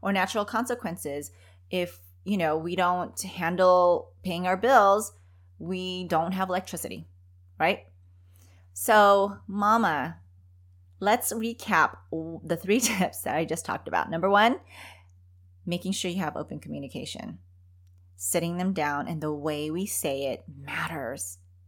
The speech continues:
right? Are we being safe and non-judgmental? Collaborative problem solving, allowing her to put her input in the decision-making process. And three, because you've allowed her to do that, be clear about these boundaries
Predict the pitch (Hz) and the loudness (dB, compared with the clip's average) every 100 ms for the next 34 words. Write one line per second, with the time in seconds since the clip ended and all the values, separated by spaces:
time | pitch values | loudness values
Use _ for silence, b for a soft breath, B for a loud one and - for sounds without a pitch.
0 | _ _ - 165 - 165 165 175 180 180 | _ _ -12 -8 -8 -8 -8 -4 -4 -2
1 | - 170 170 160 151 151 147 - 151 147 | -2 -4 -6 -6 -6 -6 -10 -10 -12 -12
2 | 143 135 - b b b b b b - | -10 -10 -12 b b b b b b -6
3 | 190 170 151 165 185 190 190 185 - 147 | -2 2 4 4 4 2 0 -2 -8 -8
4 | 156 160 - 143 143 143 143 143 151 170 | -6 -6 -6 -4 -4 -6 -12 -12 -10 -8
5 | 180 185 175 208 214 214 190 160 - - | -4 -4 -2 -2 -4 -4 -4 -4 -6 -10
6 | 175 160 - 170 165 - 247 - 156 143 | -8 -8 -8 -10 -8 -4 -4 -4 -8 -8
7 | 151 - 147 151 147 139 - - 208 - | -8 -8 -8 -10 -12 -12 -12 -6 -6 -4
8 | 113 147 - - b b b b - 165 | -6 -6 -10 -16 b b b b -10 -10
9 | - 254 247 202 185 - 196 208 202 190 | -6 -4 -4 -4 -6 -8 -8 -4 -4 -4
10 | 165 160 175 160 - - 247 254 160 151 | -2 -2 -4 -8 -12 -10 -8 -6 -6 -10
11 | - b b b b _ 196 190 - - | -16 b b b b _ -8 -8 -14 -2
12 | 220 254 185 151 175 - 175 165 - 165 | 0 2 2 0 -4 -8 -6 -6 -6 -10
13 | 160 - 151 208 220 131 113 147 - | -12 -8 -2 0 -2 -4 -10 -12 -16